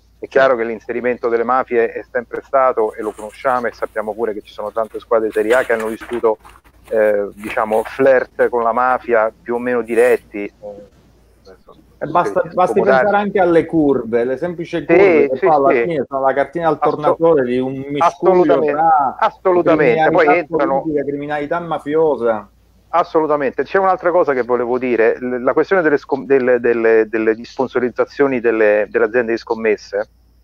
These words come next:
Speaker 1: è una pratica estremamente diffusa in Europa, solo noi non l'abbiamo finora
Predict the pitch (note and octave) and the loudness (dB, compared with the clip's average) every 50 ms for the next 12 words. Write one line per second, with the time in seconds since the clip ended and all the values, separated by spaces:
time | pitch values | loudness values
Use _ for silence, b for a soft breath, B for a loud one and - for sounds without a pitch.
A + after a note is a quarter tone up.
0 | _ _ _ _ _ _ _ _ B B B B B B B - - C#3+ C#3 C#3 | _ _ _ _ _ _ _ _ B B B B B B B -2 0 0 2 2
1 | C#3+ C3 D3 D3+ D#3 C#3+ D3 B2+ B2 A2+ - - B2+ B2+ B2 C3+ D3+ D3 - C3+ | 0 0 2 2 0 0 0 -2 -2 -2 -4 -4 -2 -2 0 -2 -2 -4 -6 -8
2 | A#2+ A#2+ - - D3+ C#3+ B2 A#2+ G#2+ A2 A2 A#2+ D3 C3+ A2 - A2+ G2+ - C3 | -8 -8 -10 -8 -8 -6 -6 -6 -4 -2 0 2 2 2 2 0 -2 -2 -2 -2
3 | A#2+ A#2+ B2+ C#3 C3 A#2+ A#2 A#2 A2 A2+ A2+ G#2 G#2+ A2+ A2+ G#2 G#2 G2+ G#2 A2 | -4 -4 -4 -4 -4 -4 -4 -4 -2 -4 -4 -2 0 0 0 0 0 -2 -4 -6
4 | - _ _ - A#2+ A#2 A#2 A2 G#2 G2 G2+ G2+ G2+ G#2 | -8 _ _ -12 -10 -6 -6 -4 -2 0 0 0 0 0